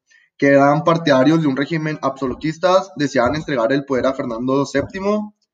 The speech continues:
y la logia del rito escoceses. Este primer imperio mexicano resultó efímero.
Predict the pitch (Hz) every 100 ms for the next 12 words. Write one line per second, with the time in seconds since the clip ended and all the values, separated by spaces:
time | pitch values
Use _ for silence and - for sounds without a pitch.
0 | _ _ _ 135 151 139 131 165 147 135
1 | 131 156 175 170 - 135 127 120 117 110
2 | 101 - _ _ _ _ _ _ _ _
3 | _ _ _ _ _ _ _ _ _ _
4 | _ _ _ _ _ _ _ - 151 214
5 | 220 208 139 143 147 151 147 143 139 135
6 | 123 127 139 170 151 - 123 120 110 101
7 | 104